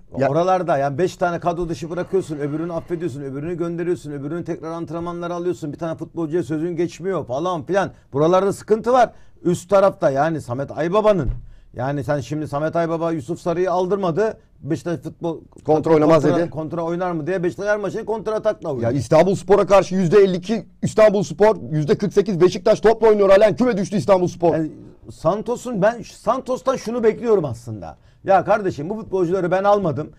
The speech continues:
Speaker 1: Elimdeki malzeme bu. Ben bu takımda ancak bu kadar oynatabilirim. Çünkü benim, e, kırılma anlarında ortaya çıkacak, sazı eline alacak adam yok benim elimde. Musrati mesela. Şimdi Musrati'yi öve öve bitiremediler. Benim dış dünyadaki futbol, e, cu kişilerle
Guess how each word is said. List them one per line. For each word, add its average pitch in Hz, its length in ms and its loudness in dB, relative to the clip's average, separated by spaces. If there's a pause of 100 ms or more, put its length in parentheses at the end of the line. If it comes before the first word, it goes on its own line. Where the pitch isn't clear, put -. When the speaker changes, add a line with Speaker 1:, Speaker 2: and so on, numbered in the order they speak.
(160)
Speaker 1:
Elimdeki 196 440 2
malzeme 165 640 0 (160)
bu. 160 340 2 (180)
Ben 202 260 0
bu 175 80 -6
takımda 190 520 2
ancak 208 320 0
bu 208 60 -6
kadar 185 240 4
oynatabilirim. 131 640 -4 (220)
Çünkü 196 320 -2
benim, 202 360 2 (340)
e, 160 240 0
kırılma 208 360 0
anlarında 175 520 -2
ortaya 185 360 2
çıkacak, 151 400 -6
sazı 185 240 -2
eline 196 240 -4
alacak 165 300 -4
adam 214 320 -2
yok 214 320 0
benim 139 260 -6
elimde. 123 320 -6
Musrati 175 540 -2
mesela. 120 460 -8 (200)
Şimdi 165 140 -6
Musrati'yi 220 480 -4
öve 226 180 -6
öve 247 220 -6
bitiremediler. 170 640 -6
Benim 185 280 -4 (300)
dış 202 220 -6
dünyadaki 180 640 -4
futbol, 165 480 -4 (380)
e, 147 480 -4
cu 170 160 -6
kişilerle 156 720 -4